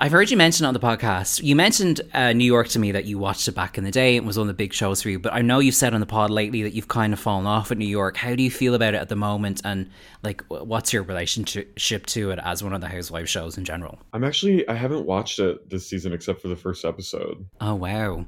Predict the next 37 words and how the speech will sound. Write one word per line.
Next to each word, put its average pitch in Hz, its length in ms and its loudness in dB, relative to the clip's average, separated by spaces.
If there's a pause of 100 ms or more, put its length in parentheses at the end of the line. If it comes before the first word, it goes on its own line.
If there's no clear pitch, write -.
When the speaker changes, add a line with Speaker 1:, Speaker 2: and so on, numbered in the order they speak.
Speaker 2:
I 104 80 2
just, 104 400 -2 (240)
I 98 140 4
got 101 480 4 (440)
bad 95 280 4
vibes 92 540 4
from 98 140 -4
the 92 80 -2
first 92 320 -2
episode, 117 600 6
and 92 240 0
I, 87 340 2
I 92 60 2
really 101 320 6
liked 101 260 6
Ebony, 110 680 0 (160)
and 95 520 4
I 101 100 4
like 101 260 6
Leah 98 260 4
fine, 92 600 -2 (180)
but 95 200 6
I 92 180 6
was 95 240 0
just 95 240 -8
like, 87 340 0 (400)
it 98 120 -4
felt, 90 520 2 (340)
I 98 100 4
just, 101 440 -2
I 113 100 6
could 123 160 6
just 113 220 0
tell 104 260 6
some, 90 440 -4 (280)
some 110 260 -4
very 104 800 8